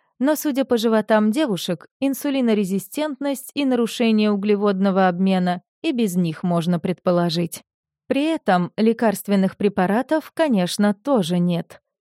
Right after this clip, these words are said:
Придётся обходиться коррекцией питания и физическими нагрузками. А ведь, зная вес, рост и возраст, я смогу рассчитать индекс массы тела,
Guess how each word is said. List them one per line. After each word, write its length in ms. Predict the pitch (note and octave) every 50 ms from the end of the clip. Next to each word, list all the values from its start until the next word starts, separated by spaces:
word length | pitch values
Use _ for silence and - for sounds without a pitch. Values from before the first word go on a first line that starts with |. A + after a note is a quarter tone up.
| _ _
Придётся 560 | - G3 G#3 F3+ D3 F#3 F#3+ F#3+ - - D4
обходиться 580 | C#4+ - - B3 A3 F#3+ G3 G3+ - - G#3+ G3
коррекцией 540 | - G#3 F#3 F#3+ F#3 E3+ - - - F3+ F3
питания 640 | - - E3+ - - F#3 F#3+ A3 A#3 B3+ C4 C4 - _ _ _ -
и 100 | C#4+ C4
физическими 720 | - C#4 A3+ F3 F#3 E3+ - - F#3 - - G3+ F#3 F3+
нагрузками. 800 | F3+ F#3 F#3+ F#3 G#3+ B3+ B3+ G#3 - - - F3+ F3 E3+ E3 - _ _ _ _ _ _ _ _
А 100 | A3 A3
ведь, 180 | G#3 G#3+ F3+
зная 360 | F3+ G3 G#3+ G#3 G3+ G3 G3 F#3+
вес, 420 | F3 A#3 A#3 G3+ F3 - - - -
рост 420 | F#3+ G#3 G#3 G3 F3+ - - - _
и 120 | - G#3 G#3+
возраст, 560 | C4+ F4+ E4 A3 G3+ E3+ E3 - - - _ _ _ _ _
я 180 | A3 G#3+ G3+ F#3+
смогу 320 | - G3 F#3+ F#3+ F#3 F#3+
рассчитать 640 | F#3 F3+ - - - G3 - G#3 G3+ A3+ G#3+ - - -
индекс 460 | G#3+ G3+ F#3+ F3 F3+ F3+ - - -
массы 400 | F#3+ F3+ F3 F3+ - - G#3+ G3
тела, 440 | G3 - - C#4 A#3 F3+ E3+ E3